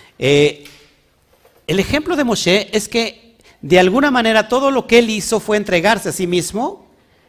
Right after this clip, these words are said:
¿verdad? Como ese agente que va a conectar, eh, a la, a, a todo Israel y lo va a meter a la tierra prometida, pero tuvo un error, le pegó, le pegó al cuerpo. Así que nosotros,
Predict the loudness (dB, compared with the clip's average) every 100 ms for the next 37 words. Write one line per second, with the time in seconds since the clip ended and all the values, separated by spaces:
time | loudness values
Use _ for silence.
0 | _ -8 -4 -2 -2 -2 -2 0 -2 -2
1 | -6 0 -2 0 2 2 0 -2 -2 -2
2 | -14 -20 _ 0 4 4 4 0 0 -2
3 | 0 2 2 0 -6 -20 -6 0 2 2
4 | -2 -18 _ _ _ -2 2 2 2 -4
5 | -10 -8 -2 -2 -2 -2 -2 -2 0 0
6 | 0 0 0 -2 -2 -2 -2 -2 -4 -4
7 | -4 -2 -4 -4 -8 -4 -2 -2 -4 -2
8 | 0 0 0 0 0 2 0 -2 -12 _
9 | _ _ _ -4 -2 -2 -2 -4 -6 -6
10 | -10 -14 -16 _ _ _ -20 -10 -10 -8
11 | -6 -4 -2 -2 -4 -6